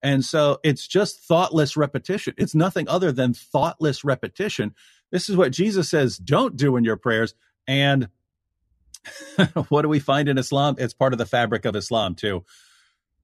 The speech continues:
Thoughtlessly pray in a public setting where you're seen by people. So it's like the exact opposite of how Jesus tells people to pray. Now, we get down to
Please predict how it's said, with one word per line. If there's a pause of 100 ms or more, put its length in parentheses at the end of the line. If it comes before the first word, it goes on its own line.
(640)
Thoughtlessly
pray (420)
in
a
public
setting
where
you're
seen
by
people.
So
it's
like
the
exact
opposite
of
how
Jesus (140)
tells
people
to
pray. (400)
Now,
we
get
down
to